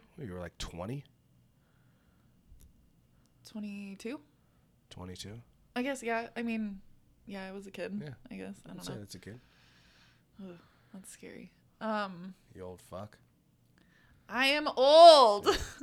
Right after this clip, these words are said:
Speaker 1: Yeah.
Speaker 2: You're almost old.
Speaker 1: And you're looking great. So I'm actually gonna, I'm actually gonna move it 'cause I do wanna stay kind of on the topic of,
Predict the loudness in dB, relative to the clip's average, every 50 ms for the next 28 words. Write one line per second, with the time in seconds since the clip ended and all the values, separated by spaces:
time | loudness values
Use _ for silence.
0 | -20 -20 -20 -16 -6 -4 -2 -2 0 0 4 4 4 4 4 2 2 2 2 0
1 | -2 -4 -2 0 0 2 2 2 0 0 0 2 2 2 0 0 -4 -4 -2 0
2 | 2 2 2 2 -2 -6 -10 -18 -20 -14 -4 4 8 8 10 10 10 10 10 10
3 | 10 10 10 10 8 6 4 6 8 8 8 8 8 6 6 6 4 2 0 0
4 | -2 -2 -4 -6 -6 -4 -2 -2 -2 0 0 0 2 2 2 0 -2 -2 -2 -4
5 | -4 -4 -4 -6 -4 -6 -6 -8 -8 -8 -8 -8 -8 -8 -10 -10 -10 -10 -12 -12
6 | -14 -18 -20